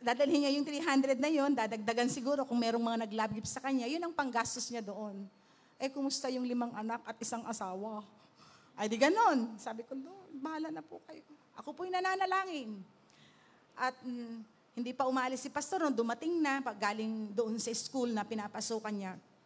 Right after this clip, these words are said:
May isang tao kasi doon sa likod, may church po doon sa San Bartolome. At galing po sila ng Don Watch.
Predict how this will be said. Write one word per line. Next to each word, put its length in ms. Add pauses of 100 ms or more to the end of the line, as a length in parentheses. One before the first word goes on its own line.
(160)
May 160
isang 240
tao 320
kasi 240
doon 160
sa 80
likod, 480
may 160
church 400
po 160
doon 400 (320)
sa 160
San 80
Bartolome. 720 (240)
At 240
galing 400
po 160
sila 320
ng 400 (160)
Don 320
Watch. 460